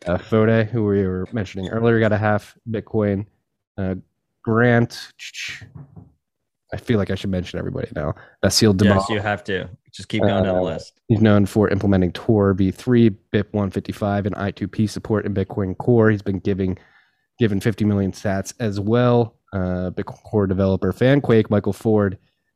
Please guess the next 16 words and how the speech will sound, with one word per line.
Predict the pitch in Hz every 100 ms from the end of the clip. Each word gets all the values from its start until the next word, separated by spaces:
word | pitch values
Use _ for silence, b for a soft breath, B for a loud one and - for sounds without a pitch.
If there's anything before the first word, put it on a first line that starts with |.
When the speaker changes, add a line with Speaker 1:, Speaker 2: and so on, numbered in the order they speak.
| -
Speaker 1:
uh, | 90
the, | 80 78 71
the | 95 87
humble | - 98 95
farmer | - 90 90 90 - -
from | 104 87
Australia, | 85 - 90 85 85 85 - b b b -
who |
does | 87 85 87
incredible, | 90 98 90 90 90 87
uh, | 85 85 92 -
documenting | 98 90 95 90 87
work | 87 85 -
for | 92
Bitcoin | 92 - 101 90
Core, | - 92 90